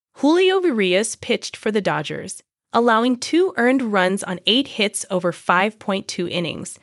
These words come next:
while Joe Musgrove started for the Padres,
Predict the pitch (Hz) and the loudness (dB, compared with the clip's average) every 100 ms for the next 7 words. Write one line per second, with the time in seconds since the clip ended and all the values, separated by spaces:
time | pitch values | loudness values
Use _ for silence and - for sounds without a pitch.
0 | _ _ _ - 214 202 220 285 302 233 | _ _ _ 0 2 4 4 4 2 0
1 | - 160 160 - - 170 170 175 - 175 | -2 -2 -2 -6 -2 0 0 -2 -4 -4
2 | 170 - 185 175 135 - - | -4 -4 -4 -4 -8 -8 -14